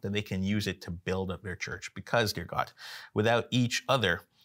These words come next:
one part of the body suffers, and then, of course, the whole body suffers, Lord.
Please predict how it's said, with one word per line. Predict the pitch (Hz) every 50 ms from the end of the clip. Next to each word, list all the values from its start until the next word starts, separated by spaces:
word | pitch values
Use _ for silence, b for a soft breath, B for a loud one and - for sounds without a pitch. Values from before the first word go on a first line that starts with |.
| b b b b -
one | 92 98 101 107 107 101 98 98
part | - - - - 131 135 -
of | 107 98
the | 90 92
body | 92 90 87 87 90
suffers, | 90 - - 87 87 - 90 87 98
and | 87 - 101 101
then, | 98 95 92 95 85 92 -
of | - -
course, | - - 90 87 -
the | -
whole | - - - 95 87
body | 80 85 80 78 76 85
suffers, | - - - - - - - - -
Lord. | - - - - -